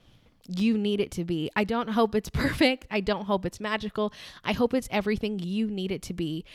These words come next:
I hope this is a holiday season that you put down your foot, that you lay boundaries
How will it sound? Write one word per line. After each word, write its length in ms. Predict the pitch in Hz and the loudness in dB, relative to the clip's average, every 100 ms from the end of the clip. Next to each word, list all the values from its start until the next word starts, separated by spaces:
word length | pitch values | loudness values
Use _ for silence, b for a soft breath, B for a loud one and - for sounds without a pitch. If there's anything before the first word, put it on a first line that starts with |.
| B B | B B
I 80 | 190 | 2
hope 200 | 254 247 | 2 0
this 160 | 247 | -4
is 120 | 233 202 | -2 -2
a 80 | |
holiday 400 | 208 214 220 220 | 0 0 2 0
season 360 | 208 220 208 190 | -2 -4 -4 -4
that 100 | 185 | -4
you 280 | 185 185 247 | -2 -2 -2
put 320 | - 254 - | -2 -4 -4
down 280 | 170 185 196 | -4 -4 -4
your 120 | 185 | -6
foot, 380 | - - 214 - - _ _ - _ _ _ - - | -6 2 4 4 -4 _ _ -20 _ _ _ -14 -4
that 160 | 202 | -4
you 180 | 185 233 | 0 2
lay 200 | 240 233 | 4 4
boundaries 680 | 202 185 196 190 202 196 | 4 4 2 2 2 2